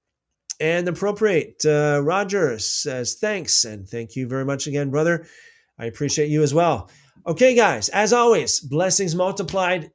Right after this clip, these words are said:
to you, uh, wherever you are. If you are on the Western, <laughs> Western Hemisphere, uh, have a great night. If you're on the Eastern, uh, or, like, down under, uh, and as Vinny, we know as Vinny's down under,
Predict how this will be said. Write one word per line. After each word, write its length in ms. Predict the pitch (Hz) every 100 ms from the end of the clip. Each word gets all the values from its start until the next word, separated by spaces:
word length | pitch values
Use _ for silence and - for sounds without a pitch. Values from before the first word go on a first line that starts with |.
| -
to 120 | 170
you, 460 | 170 180 185 185 - _ _ -
uh, 280 | 135 135 135
wherever 220 | 147 170
you 140 | 180
are. 420 | 170 170 170 160 160
If 180 | 131 -
you 120 | 139
are 80 | 139
on 200 | 139 143
the 220 | 131 120 - _ _ _ -
Western, 680 | - 143 - - 156 131 127
<laughs> 80 | 143
Western 300 | 165 185 165
Hemisphere, 920 | 170 165 156 - 165 165 147 131 131
uh, 60 | 127
have 160 | 151
a 40 | 147
great 340 | 127 160 170
night. 240 | 160 175 165
If 140 | 156
you're 120 | 156
on 140 | 151 151
the 100 | 147
Eastern, 640 | 160 202 - 202 190 170 _ _ _ -
uh, 240 | 131 127
or, 260 | 123 131 131
like, 220 | 123 117 - 120
down 260 | 151 160
under, 400 | 165 170 165 160
uh, 400 | 135 139 143 -
and 280 | 127 117 110 _ _ - -
as 200 | 117 104
Vinny, 280 | 143 147 135
we 160 | 123
know 140 | 123 120
as 120 | 113
Vinny's 300 | 131 135 117
down 280 | 127 127 131
under, 280 | 131 127